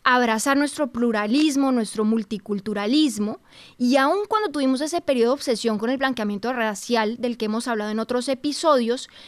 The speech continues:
logró primar esta idea de nación mestiza que es tan bacana y también problemática en muchas cosas, pero bueno,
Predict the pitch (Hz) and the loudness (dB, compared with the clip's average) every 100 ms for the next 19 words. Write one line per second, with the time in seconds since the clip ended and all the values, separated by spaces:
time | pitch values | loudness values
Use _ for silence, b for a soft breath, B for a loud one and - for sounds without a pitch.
0 | B B B - 240 240 254 269 247 254 | B B B 2 4 4 4 2 0 0
1 | 269 254 262 - 240 247 226 254 247 240 | 0 0 -2 -4 -4 0 2 2 2 0
2 | 233 214 208 208 214 - 262 247 233 233 | -2 -4 -4 -6 -6 -2 0 0 -4 -4
3 | 214 196 185 - 226 220 - 240 233 220 | -8 -8 -6 -4 -2 -2 -2 0 0 -4
4 | - b b b - 214 240 294 349 311 | -10 b b b -4 -2 -2 0 0 0
5 | 302 320 285 311 302 359 339 330 - - | -2 -2 -2 -2 -2 -2 -2 -8 -4 2
6 | 311 320 262 | 4 4 2